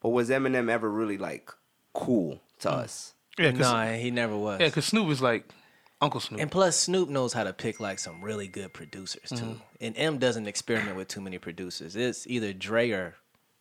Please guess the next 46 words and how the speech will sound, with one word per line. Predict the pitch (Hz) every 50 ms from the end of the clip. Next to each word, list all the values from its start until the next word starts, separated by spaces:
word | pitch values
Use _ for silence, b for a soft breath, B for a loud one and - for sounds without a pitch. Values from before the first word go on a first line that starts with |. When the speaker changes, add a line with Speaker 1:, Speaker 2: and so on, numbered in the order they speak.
| _ _
Speaker 3:
him. | - - - 104 - - _ _ _ _ _ _ _ _ _ _ _ _ _ _ -
And | 101 95 95
it | 113 123
hasn't | 120 107 98 95 92
been | 92 87 90
Dre | 95 107 110 104 92
in | 85
years, | 90 92 101 101 92 85 85 85
so | - - 90 95
it's | 98 - -
just | 92 87 85
been | 90 90 87 78 76 82 95 _ _ _ _ _ _ _ _ _ - -
whatever | 135 127 123 117 113
Speaker 2:
Whoever. | 110 107
Speaker 3:
he | 95
chooses. | 85 - - - 101 95 90 82 82 82 -
Yeah, | 90 90 85 82 82
so | - - 92 90
it's | - -
kinda | - 92 90 -
Speaker 2:
Yeah, | 135 123 113
Speaker 3:
like | 113 -
Speaker 2:
he | - - 220
Speaker 1:
I | 247
think | 240
Speaker 2:
lost | 220 202 262 269
Speaker 1:
it |
Speaker 2:
me | 277 185
Speaker 1:
was | 170 165
Speaker 2:
after | 160 - 147
Speaker 1:
a, |
Speaker 2:
Marshall | 147 147 139 127 127 123
Mathers | 127 123 120 113 113 113
L | 110 107 -
P. | - 117 110
I | 123
was | 131 120
Speaker 1:
it | 117
Speaker 2:
good. | - 208
Speaker 1:
was | 247 269 247
a | 233 185
good | 170 208 208 196
album | 175 170 170 170 170 160
for | - - 160 143
his | 131 113 - -
fans. | - 117 104 90 80 67 65 64 - - - -